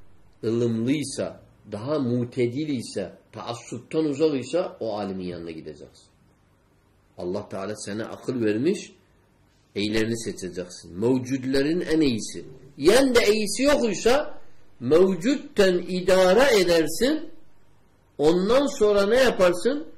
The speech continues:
Başka birisi yanında sana metod öğretecek. Nasıl dinini talep ediyorsun, ne doğrudur, ne doğru değil, onları da öğreneceksin ama o alimi de bırakmayacaksın.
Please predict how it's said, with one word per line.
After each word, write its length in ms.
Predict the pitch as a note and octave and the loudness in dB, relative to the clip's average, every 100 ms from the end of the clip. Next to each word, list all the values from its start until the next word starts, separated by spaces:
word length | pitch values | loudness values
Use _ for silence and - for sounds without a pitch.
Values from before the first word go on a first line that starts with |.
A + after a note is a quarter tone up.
| - - _ _ - | -20 -20 _ _ -6
Başka 560 | A#2 C3+ - - B3 A#3 | -4 -4 -6 0 0 2
birisi 440 | G3 E3+ - D3+ | 2 2 0 -2
yanında 580 | D3 C#3+ D3+ D#3 D#3+ G#3 | -2 -2 -2 -4 0 0
sana 300 | G3 F3 F3+ | 0 -2 0
metod 380 | D3 C#3 G3+ F3+ | 0 2 2 4
öğretecek. 680 | C#3+ A#2+ G2+ F#2+ F2 E2 - - _ _ _ _ _ _ _ _ _ _ _ _ | 4 4 0 -6 -10 -12 -16 -20 _ _ _ _ _ _ _ _ _ _ _ _
Nasıl 400 | B2+ D3+ F3+ D3 | -8 -2 0 0
dinini 380 | C3 C#3+ C#3+ C#3 | 0 0 0 0
talep 300 | C#3 C3 C3 | 0 0 2
ediyorsun, 560 | C3 C3 C3 - B2+ B2 | 0 -2 -6 -4 -4 -2
ne 160 | C#3 | 0
doğrudur, 540 | C#3 C3+ C3+ B2+ C#3 C3 | 4 4 2 -2 -2 0
ne 160 | D3 | 0
doğru 320 | C#3+ C3+ C#3+ C#3 | 2 2 0 2
değil, 260 | D3+ F#3+ - | 4 4 2
onları 380 | B2+ C3 D#3+ F3 | -2 0 0 2
da 60 | |
öğreneceksin 960 | C#3 C#3+ C#3 C#3 C#3 F3 - - A3 A#3+ - _ _ _ | 2 4 4 2 0 0 -2 -2 -4 -4 -14 _ _ _
ama 180 | B2 C3 | -6 -2
o 240 | C3 C#3+ | -2 -2
alimi 280 | A#2+ B2 C#3 | -2 -2 -2
de 120 | B2+ | -4
bırakmayacaksın. 800 | G#2 C3 B2+ G2+ F2+ E2+ - - | -4 -6 -6 -8 -8 -12 -18 -20